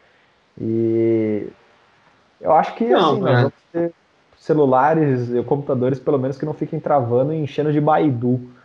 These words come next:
Speaker 1: o nosso
Speaker 2: <laughs>
Speaker 1: computador.
Speaker 2: Você tá ligado que se, se existe, no, a partir do momento que existir, se já não existe, né? É igual aquelas paradas, já leu sobre Tesla, esses caras meio brabo, que, tipo assim,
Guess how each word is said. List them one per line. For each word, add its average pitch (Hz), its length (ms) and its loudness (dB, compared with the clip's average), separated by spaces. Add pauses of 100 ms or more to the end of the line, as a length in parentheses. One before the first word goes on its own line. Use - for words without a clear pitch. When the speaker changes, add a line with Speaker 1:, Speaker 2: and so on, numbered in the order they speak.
(300)
Speaker 1:
o 110 80 -12
nosso 107 520 -8
Speaker 2:
<laughs> - 60 -20
Speaker 1:
computador. 107 560 -4 (640)
Speaker 2:
Você - 240 -4
tá 180 100 6
ligado 208 360 6
que - 80 -12
se, 135 560 4 (220)
se 135 520 -6 (120)
existe, 156 540 -2
no, 147 180 -8 (100)
a - 40 -10
partir 220 200 0
do 208 80 4
momento 175 260 4
que - 80 2
existir, 160 480 2
se - 180 -8
já 131 140 -2
não 131 80 -4
existe, 135 480 0
né? 139 120 -14 (300)
É 131 80 -4
igual 160 140 0
aquelas 196 220 -2
paradas, 151 460 0
já 143 100 -2
leu 180 180 6
sobre 147 240 -2
Tesla, 139 540 -2
esses 127 220 -12
caras 143 240 -4
meio 139 180 -6
brabo, 135 400 -4
que, 131 280 -8
tipo 143 180 -10
assim, 131 320 -10